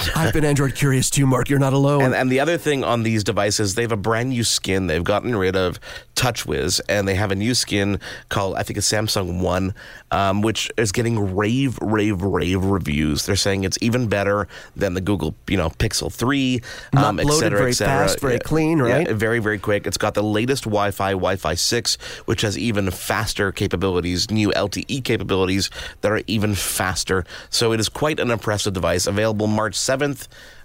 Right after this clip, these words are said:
Speaker 2: Um, pre-order, you can, it says scheduled to ship on March seventh. So
Speaker 1: Right.
Speaker 2: you can pre-order that right now if you wanted to. You can go to your carriers and do that there or go to Samsung dot com.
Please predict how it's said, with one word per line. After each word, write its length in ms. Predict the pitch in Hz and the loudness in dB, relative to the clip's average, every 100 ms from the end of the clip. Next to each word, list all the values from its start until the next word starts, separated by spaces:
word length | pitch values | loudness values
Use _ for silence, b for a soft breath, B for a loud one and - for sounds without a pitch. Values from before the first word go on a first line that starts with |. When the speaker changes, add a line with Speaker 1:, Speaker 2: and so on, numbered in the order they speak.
| - | 0
Speaker 2:
Um, 260 | 104 101 | 2 0
pre-order, 600 | 87 - 127 131 90 120 | -2 -2 0 2 2 2
you 120 | 120 117 | 0 0
can, 500 | 117 110 110 107 - | 0 2 2 0 0
it 240 | 107 110 - | 0 0 0
says 200 | 139 127 | 0 0
scheduled 320 | 151 147 139 | 0 0 0
to 60 | 113 | -2
ship 300 | - 113 - | 0 -2 0
on 120 | 92 | 0
March 220 | 87 87 | 0 -2
seventh. 380 | - 76 65 - | -2 -2 -2 -4
So 300 | - 78 78 B | 0 0 -2 B
Speaker 1:
Right. 200 | 143 127 | 0 2
Speaker 2:
you 80 | 107 | 0
can 100 | 104 | -2
pre-order 340 | 117 110 101 | 0 0 2
that 140 | 98 87 | 2 0
right 300 | 92 104 - | 0 0 -2
now 220 | 92 87 | -2 -2
if 100 | 87 | -2
you 80 | 90 | 0
wanted 220 | 85 82 | 0 0
to. 100 | - | 0
You 100 | 90 | -2
can 100 | 85 | 0
go 80 | 85 | 0
to 80 | 82 | 0
your 120 | 80 | -2
carriers 560 | - 95 87 80 80 - B B - | 0 0 0 0 0 -4 B B -6
and 140 | 95 | -2
do 80 | 92 | 0
that 160 | 85 | 0
there 200 | 131 143 | 2 2
or 100 | 104 | 2
go 100 | 101 | 0
to 60 | 98 | 0
Samsung 460 | - 92 87 90 90 | 0 0 0 0 0
dot 180 | 76 - | -2 -2
com. 300 | 82 82 | -2 -2